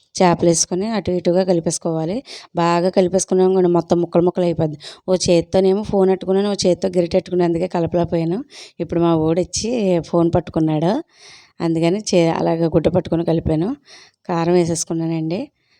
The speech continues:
నీళ్ళు వేసేసుకొని కొత్తిమీర, కరివేపాకు వేసుకున్నాను. "మా బిర్యానీ అయితే రెడీ అయిపోయిందమ్మా" అన్నాడు. బిర్యానీ రెడీ అయిపోయిందండి.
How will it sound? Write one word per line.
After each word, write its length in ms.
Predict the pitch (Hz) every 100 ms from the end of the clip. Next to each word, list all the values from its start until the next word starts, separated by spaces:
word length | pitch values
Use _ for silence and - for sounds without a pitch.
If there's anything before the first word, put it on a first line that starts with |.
| _ -
నీళ్ళు 260 | 175 165 170
వేసేసుకొని 500 | 165 160 - 170 214 208 _ _ _ _ _ _ _ _ _ _ - - -
కొత్తిమీర, 360 | 180 165 165 160
కరివేపాకు 540 | 170 170 165 165 160
వేసుకున్నాను. 540 | 170 156 - 160 160 202 - - - -
"మా 200 | 175 170
బిర్యానీ 460 | 156 165 165 170 175
అయితే 200 | 170 175
రెడీ 240 | 165 160 170
అయిపోయిందమ్మా" 600 | 170 170 160 160 160 165
అన్నాడు. 380 | 156 156 170 269 - _ _ _ - _ _ _ _ _ _ -
బిర్యానీ 420 | 156 160 160 160
రెడీ 220 | 165 160
అయిపోయిందండి. 520 | 160 160 156 156 156